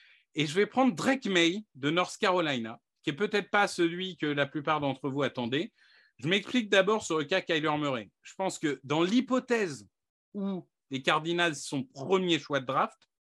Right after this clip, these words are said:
ça veut dire que Murray n'est pas revenu de sa blessure ou alors qu'il est vraiment en sale état. Et je pars du principe que malheureusement, à un moment, la N F L, quand bien même t'es du talent, quand bien même t'es du potentiel,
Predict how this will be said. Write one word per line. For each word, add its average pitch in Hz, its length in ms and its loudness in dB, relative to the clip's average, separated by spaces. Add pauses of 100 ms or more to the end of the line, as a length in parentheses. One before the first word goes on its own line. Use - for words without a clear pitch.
(400)
ça 147 140 0
veut 147 120 0
dire 185 220 -2
que - 80 -2
Murray 170 400 4
n'est 135 80 0
pas 165 160 2
revenu 156 340 0
de 139 40 -14
sa 127 120 -4
blessure 127 420 -4 (880)
ou 139 120 0
alors 170 300 4
qu'il 151 180 -4
est 143 80 0
vraiment 165 400 0
en 165 40 0
sale 160 240 -2
état. 139 320 -4 (440)
Et 113 80 -8
je - 80 -14
pars 151 180 2
du 143 140 -6
principe 147 420 -6
que 131 80 -2
malheureusement, 143 760 2
à 143 40 2
un 123 60 0
moment, 131 320 -2
la 135 160 0
N 131 160 -2
F - 100 -8
L, 196 220 -2 (320)
quand 196 160 0
bien 185 200 0
même 185 220 -2
t'es 143 140 -4
du 135 160 -10
talent, 147 320 -2
quand 135 100 -4
bien 131 160 -2
même 139 180 -2
t'es 127 120 -8
du 113 100 -12
potentiel, 156 640 -6